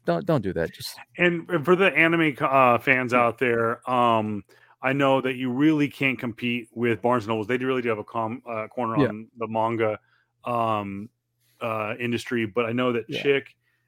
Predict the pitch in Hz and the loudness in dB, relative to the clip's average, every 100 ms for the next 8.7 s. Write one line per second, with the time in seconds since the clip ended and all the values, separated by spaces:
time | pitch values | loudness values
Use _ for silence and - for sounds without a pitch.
0 | _ _ 127 120 117 110 117 117 120 101 | _ _ -6 -4 -2 -4 -6 -6 -6 -6
1 | 107 123 139 - 127 113 113 107 120 117 | 0 4 4 4 0 2 -2 -2 -2 0
2 | 110 117 117 117 117 113 117 113 110 104 | 0 2 4 2 -2 -4 -2 -2 -2 -4
3 | 92 113 110 - - 117 110 110 107 110 | 2 2 2 -4 -16 -8 -4 -2 0 2
4 | 208 107 107 - _ _ _ _ - 120 | 2 2 -2 -4 _ _ _ _ -8 -4
5 | 117 107 - _ _ 123 120 113 - 113 | -4 -4 -10 _ _ -4 -4 -4 -2 -2
6 | 107 104 101 120 107 104 110 104 101 98 | -2 -8 -6 -2 -2 -2 -6 -8 -8 -8
7 | 95 196 117 90 _ _ - - _ - | -8 -2 -2 -2 _ _ -20 -20 _ -2
8 | 120 113 113 110 104 117 | -2 0 0 0 0 -2